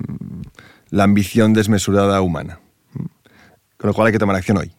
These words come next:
Y creo que ahí las empresas de cualquier sector tenemos una obligación para tomar acción hoy.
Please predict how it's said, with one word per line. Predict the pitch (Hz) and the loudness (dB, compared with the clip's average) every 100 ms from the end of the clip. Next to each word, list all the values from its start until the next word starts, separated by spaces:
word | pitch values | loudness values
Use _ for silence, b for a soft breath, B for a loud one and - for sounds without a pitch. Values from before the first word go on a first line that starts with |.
| _ _ _ _ _ _ _ _ b b b _ | _ _ _ _ _ _ _ _ b b b _
Y | - | -4
creo | 95 | 0
que | 95 | 2
ahí | 95 | 2
las | 104 101 | 2 0
empresas | 92 87 110 104 | -2 0 0 0
de | 95 | 0
cualquier | 98 98 | 0 0
sector | 110 104 110 | 0 0 0
tenemos | 110 101 98 92 | 2 2 2 0
una | 95 92 90 90 90 | 0 0 0 -2 -2
obligación | 95 101 90 - 110 123 135 _ _ | -2 -2 -2 0 2 0 -4 _ _
para | 101 92 | -2 0
tomar | 95 | 0
acción | 92 110 107 | -2 -2 2
hoy. | 110 | 0